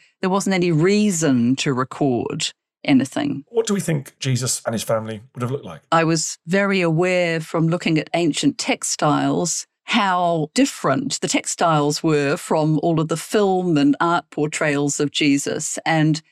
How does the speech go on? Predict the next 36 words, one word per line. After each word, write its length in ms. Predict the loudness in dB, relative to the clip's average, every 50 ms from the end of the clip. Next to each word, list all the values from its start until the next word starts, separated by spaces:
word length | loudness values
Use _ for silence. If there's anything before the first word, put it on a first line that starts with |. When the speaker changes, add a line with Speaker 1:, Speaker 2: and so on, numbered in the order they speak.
| _ _ -2
Speaker 1:
thinking 240 | -2 0 2 0
about 360 | 0 0 0 0 0 0 -2 -2
what 220 | -4 -4 -4 -2
people 380 | -2 -2 -2 0 0 0 2 2
wore 560 | 2 2 4 4 4 2 2 0 -2 -2 -4 -6 -6
really 400 | -2 -2 0 2 2 2 2 0 0
motivated 720 | 0 0 -2 -2 -4 -4 -2 -2 -2 -2 -2 -4 -6 -2 0
me. 160 | 0 0 2
I 60 | 2
wanted 300 | 2 2 0 0 -2 -4
to 80 | -4 -4
get 200 | -2 -4 -4 -6 _ _ _ _
clear 480 | -4 0 2 4 4 4 4 2 0 -2
the 100 | -4 -4
kind 240 | 0 0 2 2 0
of 60 | -2
clothing 560 | -4 -2 0 2 2 2 0 0 0 0 0
Jesus 500 | 0 0 0 0 0 0 -2 -4 -4 -4
wore. 380 | -2 0 0 0 0 -2 -4 -8 _ _ _ _ _ _
And 140 | 0 2 2
I 100 | 4 4
also 260 | 4 4 2 2 2
wanted 200 | 2 2 0 0
to 60 | 0 0
get 200 | -2 -2 -4 -6 _ _
absolutely 720 | -2 -2 -2 -2 -4 -4 0 0 0 0 0 0 0 0
clear 380 | 0 -2 0 2 2 2 2 0
to 100 | -2 -4
people 600 | -4 -2 0 0 -2 0 0 -2 0 -2 -4 -6 -10 _ _ _
<laughs> 220 | _ _ _ _ 0
that 160 | 0 0 2
Jesus 580 | 2 2 2 2 2 2 0 0 0 -2 -2 -2
was 300 | 0 2 2 0 0 0
a 60 | 0 0
Middle 360 | 2 2 0 0 0 0 0
Eastern 880 | 0 -2 -2 -4 -6 -2 0 2 4 4 4 4 4 4 2 0 -2